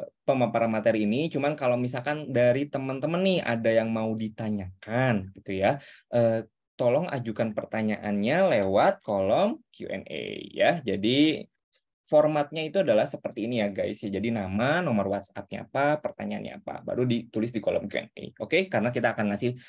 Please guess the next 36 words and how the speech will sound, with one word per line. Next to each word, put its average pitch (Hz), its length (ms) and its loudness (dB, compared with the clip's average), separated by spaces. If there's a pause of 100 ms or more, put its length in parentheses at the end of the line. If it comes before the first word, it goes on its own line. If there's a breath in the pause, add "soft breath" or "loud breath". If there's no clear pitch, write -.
(100)
hadiah 165 320 4
menarik 131 400 -2
untuk, 110 400 -4 (320)
eh, 98 240 0 (240)
pemenang 120 560 2
dari, 95 240 0
eh, 98 400 -4
kolom 101 320 0 (160)
pemenang 127 320 2
Q 127 160 0
and 101 100 -2
A 82 120 -6 (100)
gitu. - 240 -18
Tapi 117 160 2
tidak 147 240 4
semua 151 400 6
yang 139 240 4
dapat 123 160 4
apa 143 320 4
dipilih 127 400 2
Q 123 160 2
and 117 80 4
A-nya 139 160 0
itu 165 80 -2
menang 135 240 -2
ya 107 80 4
guys. 101 240 2
Jadi 110 160 -4
kita 113 240 -2
akan 104 160 -2
pilih 104 240 -4
pertanyaan, 101 400 -4
dua 135 160 6
pertanyaan 104 400 0
menarik 90 320 -6
aja. - 480 -12